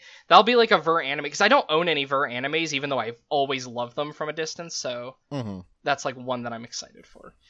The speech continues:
Speaker 1: So, lo-, lots of robots in my future. I, I love, I simply love robots. <laughs> Um,
Speaker 2: Yeah, my only big, um, I guess I have the,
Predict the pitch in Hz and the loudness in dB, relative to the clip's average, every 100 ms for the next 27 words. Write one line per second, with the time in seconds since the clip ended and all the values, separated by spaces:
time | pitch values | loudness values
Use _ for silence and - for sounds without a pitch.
0 | - 170 160 - - 370 330 285 339 339 | -4 -2 -2 -4 4 6 6 8 8 8
1 | 240 262 226 196 208 165 143 151 135 123 | 4 6 8 6 6 -2 -2 -2 -6 -6
2 | 120 139 151 143 147 151 160 165 151 156 | -2 0 0 -2 -2 0 0 -2 -2 -4
3 | 208 208 190 175 160 170 139 117 - - | -4 -4 -2 -2 -2 -4 -4 -8 -6 -6
4 | 170 - 226 269 208 160 - 127 135 - | -6 -12 -18 -16 -14 -10 -4 -4 -6 -16
5 | - - _ _ _ _ 101 - 104 92 | -20 -20 _ _ _ _ -18 -6 -4 -2
6 | 98 127 151 127 101 90 107 95 90 - | -2 -2 -2 -4 -4 -2 0 0 -2 -4
7 | 92 90 87 104 110 117 117 101 107 92 | -2 -4 -4 -4 -2 0 -2 -2 -2 -2
8 | 82 80 | -2 -6